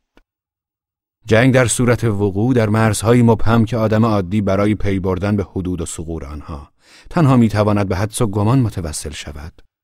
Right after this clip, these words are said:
یا در اطراف دژهای شناور که نقاط سوق و جیشی راههای دریایی را حفاظت می‌کنند، درگیر می‌شود. در مراکز تمدن جنگ معنایی جز کمبود بیوقفهٔ کالای مصرفی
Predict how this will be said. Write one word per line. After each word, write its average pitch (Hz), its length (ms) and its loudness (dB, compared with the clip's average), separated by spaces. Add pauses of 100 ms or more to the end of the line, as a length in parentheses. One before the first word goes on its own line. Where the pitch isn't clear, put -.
(600)
یا 104 180 2
در 110 240 2
اطراف 113 300 0
دژهای 101 500 0
شناور 82 480 -4
که - 140 -6
نقاط 101 380 0
سوق 101 280 -2
و 98 80 0
جیشی 95 460 -2
راههای 101 460 0
دریایی 87 440 -4
را 92 100 -4
حفاظت 78 520 -8
می‌کنند، 82 680 -8 (680)
درگیر - 460 -14
می‌شود. - 320 -20 (1300)
در 92 100 0
مراکز 104 480 2
تمدن 90 640 0
جنگ 104 340 2
معنایی 107 360 0
جز 104 200 -2
کمبود 107 420 -2
بیوقفهٔ 98 580 -2
کالای 92 440 -2
مصرفی 85 560 -8